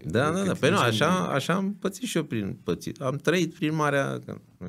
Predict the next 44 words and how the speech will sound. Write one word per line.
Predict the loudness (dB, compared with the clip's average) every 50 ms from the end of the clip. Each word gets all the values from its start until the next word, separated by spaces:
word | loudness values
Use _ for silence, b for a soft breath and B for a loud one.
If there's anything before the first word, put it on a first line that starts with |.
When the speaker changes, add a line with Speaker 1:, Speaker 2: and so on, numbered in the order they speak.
| -12 -12 -14 -16 -18 _ _ _ -10
Speaker 1:
e | -8
o | -8
chestie | -6 -6 -6 -4 -6 -6
pozitivă. | -4 -4 -4 -4 -4 -6 -8 -8 -10 -10 -8 -2
<laughs> | 0 2 2 2 0 -2 -4 -6 -6 -8 -6 -2
Nu, | 2 4 4
în | 4 4 2
sensul | 2 2 2 2 0 0 0
în | 2
care | 4 4 4 4 4 2 2 2 0 0 -2 0 2
dacă | 2 2 2 2 0 0
ți | 2 2
iei | 2 2
bilet | 2 2 2 4 4 4 4 4
deschis | 4 2 2 0 0 0 0 0 0
pe | -2 0
toată | 2 2 2 2 2 0
ziua, | 0 0 0 -2 -2 0 0 0 -2 -2 -4 -6 -8 -12 -16 _
e | 0 2 2
un | 4 2 2
preț | 0 0 0 0 0 -2 -8 -14 -8 -2
mult | 0 0 2
mai | 2 2 0 0
mare, | -2 -4 -4 -2 -2 0
iar | 0 0 0 0
dacă | 0 -2 -2 -2 -4 -4
ți | -2 0
iei | 2 4
la | 4 4 4
un | 4 4 2
anumit | 2 2 2 2 0 0 -2 -2
tren, | 0 0 0 0 -2 -4 -6 -10 -6 -2
e | 0
alt | 0 0 0 0
preț, | 0 0 0 0 -4 -10 -8 -4 -2
evident, | -2 -2 -2 -2 0 0 0 0
mai | 0 2 2
mic | 2 2 0 0
decât | -2 -6 -6 -6 -10 -10 -8 -6
ăla. | -6 -6 -4 -6 -6 -4
Speaker 2:
Da. | -4 -6 -6 B B B B B B
Speaker 1:
Și | -4 0
tot | 2 2 4
așa, | 4 2 2 0 -2 -2